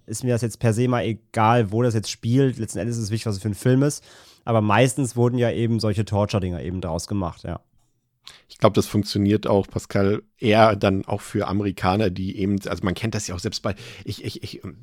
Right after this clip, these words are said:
Speaker 2: mal was völlig Banales, äh, wir sind ja immer noch, äh, seit Monaten in unserem Gilmore Girls Rewatch bei und da reden die auch mal davon, wir, ja, im Sommer, äh, verreisen wir mal nach Europa, aber da wird irgendwie nie genauer darauf eingegangen,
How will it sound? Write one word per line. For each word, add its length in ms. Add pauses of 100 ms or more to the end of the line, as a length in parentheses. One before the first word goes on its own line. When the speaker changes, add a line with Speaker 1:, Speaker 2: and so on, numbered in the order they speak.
(140)
Speaker 2:
mal 180
was 140
völlig 200
Banales, 520
äh, 120
wir 60
sind 160
ja 80
immer 140
noch, 240
äh, 200
seit 240
Monaten 380
in 80
unserem 280
Gilmore 280
Girls 240
Rewatch 440
bei 120
und 100
da 80
reden 220
die 140
auch 140
mal 80
davon, 240 (360)
wir, 120 (140)
ja, 140
im 100
Sommer, 460
äh, 80
verreisen 480
wir 120
mal 180
nach 180
Europa, 480
aber 200
da 60
wird 120
irgendwie 180
nie 300
genauer 340
darauf 220
eingegangen, 540